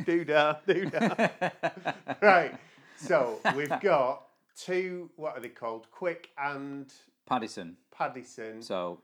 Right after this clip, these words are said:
Speaker 2: they both
Speaker 1: They're
Speaker 2: work
Speaker 1: in
Speaker 2: at this mental hospital
Speaker 1: Yeah,
Speaker 2: in
Speaker 1: in
Speaker 2: Somerset.
Speaker 1: Somerset. Right.
Speaker 2: Quick
Speaker 1: Which,
Speaker 2: was
Speaker 1: again, post-covid times.
Speaker 2: Yeah.
Speaker 1: They're working in care.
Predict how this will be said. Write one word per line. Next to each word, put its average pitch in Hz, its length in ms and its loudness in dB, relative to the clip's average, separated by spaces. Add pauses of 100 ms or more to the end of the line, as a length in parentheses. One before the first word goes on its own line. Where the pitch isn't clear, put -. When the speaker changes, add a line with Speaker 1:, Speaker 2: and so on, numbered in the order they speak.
Speaker 2:
they 113 80 -8
both 131 240 2
Speaker 1:
They're 139 80 -2
Speaker 2:
work 131 160 2
Speaker 1:
in 135 60 -6
Speaker 2:
at 113 60 -6
this 113 180 -8
mental 117 300 -4
hospital 95 600 -12
Speaker 1:
Yeah, 107 280 -4
Speaker 2:
in 101 60 -8
Speaker 1:
in 120 60 -8
Speaker 2:
Somerset. 113 280 -8 (120)
Speaker 1:
Somerset. 135 320 -6 (400)
Right. 117 260 -2
Speaker 2:
Quick 156 140 2
Speaker 1:
Which, 135 140 0
Speaker 2:
was 135 80 -4
Speaker 1:
again, 170 260 -2
post-covid 165 920 -4
times. 117 640 -12 (240)
Speaker 2:
Yeah. 117 160 -6
Speaker 1:
They're 131 80 -2
working 165 340 -4
in 131 80 -6
care. 127 440 -6